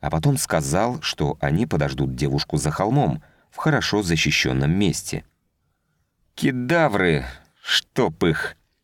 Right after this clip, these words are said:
так и рыщут в округе», вздохнул он, оглядывая бескрайнее песчаное море. «Не пойму, зачем вообще наш народ понесло в эту пустыню?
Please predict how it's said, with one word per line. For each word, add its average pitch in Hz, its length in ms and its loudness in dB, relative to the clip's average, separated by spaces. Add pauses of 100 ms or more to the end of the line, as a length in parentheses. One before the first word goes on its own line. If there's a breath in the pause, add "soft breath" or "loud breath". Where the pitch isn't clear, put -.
(320)
так 147 260 0
и 151 40 6
рыщут 135 540 2
в 80 80 2
округе», 78 680 0 (160)
вздохнул 73 600 -2
он, 123 260 0 (260 loud breath)
оглядывая 127 540 2
бескрайнее 95 760 0
песчаное 71 640 0
море. 92 440 0 (800)
«Не 90 260 4
пойму, 123 480 2
зачем 131 460 2
вообще 127 360 2
наш 87 240 0
народ 113 420 0
понесло 98 480 2
в 196 80 2
эту - 180 0
пустыню? 82 720 0